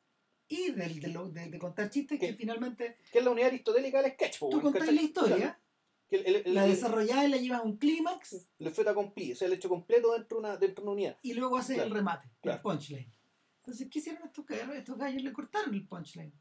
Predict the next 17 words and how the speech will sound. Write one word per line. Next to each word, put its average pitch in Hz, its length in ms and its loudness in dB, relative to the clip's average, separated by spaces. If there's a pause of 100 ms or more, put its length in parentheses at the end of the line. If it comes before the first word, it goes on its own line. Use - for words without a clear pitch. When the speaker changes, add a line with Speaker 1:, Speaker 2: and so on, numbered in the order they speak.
(140)
Speaker 2:
Mm. 175 100 -16 (560)
Speaker 1:
Porque 226 280 -14
en 233 60 -14
realidad, 262 460 -8 (640)
eh, 185 480 -4 (440)
lo 196 280 2
que, 214 240 -10
lo 190 240 -4
que 196 140 -6
te-, 196 140 -10
lo 196 220 -6
que 190 100 -10
tendieron 202 360 -6
a 262 80 -2
favorecer 233 640 -6 (160)
fue, 220 500 -4 (380)
eh, 170 640 -8